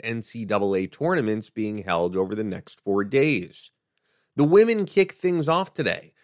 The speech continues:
with a pair of number one seeds in South Carolina and Stanford facing off, followed by number one uconn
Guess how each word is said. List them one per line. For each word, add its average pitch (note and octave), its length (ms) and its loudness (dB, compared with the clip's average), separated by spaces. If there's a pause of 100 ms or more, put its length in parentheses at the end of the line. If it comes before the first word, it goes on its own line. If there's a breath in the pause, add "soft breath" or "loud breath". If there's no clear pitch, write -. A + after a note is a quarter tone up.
(180)
with A2+ 120 0
a A2+ 60 2
pair B2+ 340 4
of F#2 200 -4
number C3+ 360 2
one A#2+ 260 -2
seeds C#3+ 500 -8
in G2 140 -8
South G#2+ 340 0
Carolina G#2 640 0
and F2 280 -6
Stanford D3+ 800 -2
facing G2 420 -8
off, D3 460 -4 (380)
followed G#2 360 4
by F#2 200 2
number F#2+ 360 -2
one F2+ 300 -2
uconn A#2 640 0